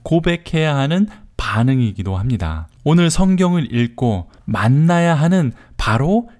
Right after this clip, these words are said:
그 하나님이라는 것이죠. 하나님께서 우리를 항상 인도하시고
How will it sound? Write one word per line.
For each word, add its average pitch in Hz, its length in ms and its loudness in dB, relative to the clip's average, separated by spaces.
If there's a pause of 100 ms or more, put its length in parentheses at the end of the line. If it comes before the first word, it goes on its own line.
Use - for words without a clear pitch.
그 139 380 -2
하나님이라는 113 800 -2
것이죠. 87 500 -8 (220)
하나님께서 170 920 2
우리를 131 280 0
항상 170 600 -2
인도하시고 117 760 -2